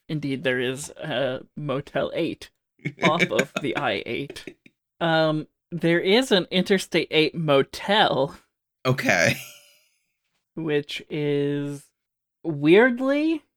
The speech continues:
Speaker 1: in Oregon.
Speaker 2: What?
Speaker 1: Nowhere near Interstate eight. The
Speaker 2: That,
Speaker 1: entirety of
Speaker 2: that's
Speaker 1: California away from Interstate eight.
Speaker 2: That's hilarious, <laughs> actually.
Speaker 1: I feel like the best bet then is to just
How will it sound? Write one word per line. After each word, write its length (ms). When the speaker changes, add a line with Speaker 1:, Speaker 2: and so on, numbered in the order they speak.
Speaker 1:
in 360
Oregon. 680
Speaker 2:
What? 200
Speaker 1:
Nowhere 540
near 360
Interstate 760
eight. 380
The 180
Speaker 2:
That, 60
Speaker 1:
entirety 800
of 140
Speaker 2:
that's 80
Speaker 1:
California 760
away 440
from 360
Interstate 800
eight. 360
Speaker 2:
That's 240
hilarious, 600
<laughs> 40
actually. 360
Speaker 1:
I 40
feel 180
like 360
the 80
best 280
bet 220
then 240
is 180
to 140
just 360